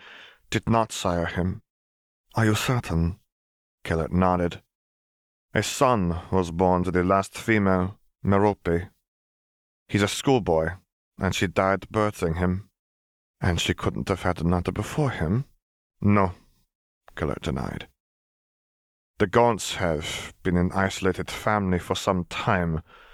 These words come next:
and her brother and father barely let her out of their sight.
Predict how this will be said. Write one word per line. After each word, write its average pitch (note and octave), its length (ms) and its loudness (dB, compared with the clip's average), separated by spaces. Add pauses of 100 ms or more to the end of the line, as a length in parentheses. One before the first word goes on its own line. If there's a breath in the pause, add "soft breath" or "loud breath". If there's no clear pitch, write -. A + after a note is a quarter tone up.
(580 soft breath)
and F#2+ 160 -2
her F#2+ 100 2
brother G2 380 0
and F#2 140 -4
father G2+ 720 0 (380 loud breath)
barely G2 460 0
let F#2+ 160 2
her F#2+ 140 2
out F#2 100 2
of F2 100 -6
their F#2 140 2
sight. - 680 -2